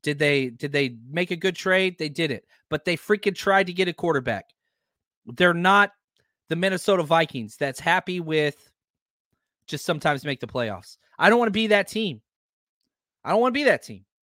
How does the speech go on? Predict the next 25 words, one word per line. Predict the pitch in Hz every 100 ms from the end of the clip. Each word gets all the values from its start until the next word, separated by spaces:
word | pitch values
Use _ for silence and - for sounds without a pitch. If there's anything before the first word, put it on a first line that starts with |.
| _ _ _ _ _ _ _ _
And | 156
the | 165
forty-niners | 240 254 240 226
aren't | 220 226
that | 175 143
team. | 117 107
You've | 131
been | 170
in | 147
three | - 202
out | 233
of | 226
four | - 220
of | 202
the | 180
N | 185
F | 175
C | -
championships | 165 180 160 131 - 90 - _ _ _ _ _
the | 127
past | 156 131
four | - 113
years. | 101 95 - _ _ _ _ _ _ _ _ _ _
That's | 240 226 -
awesome. | 202 208 190 185 117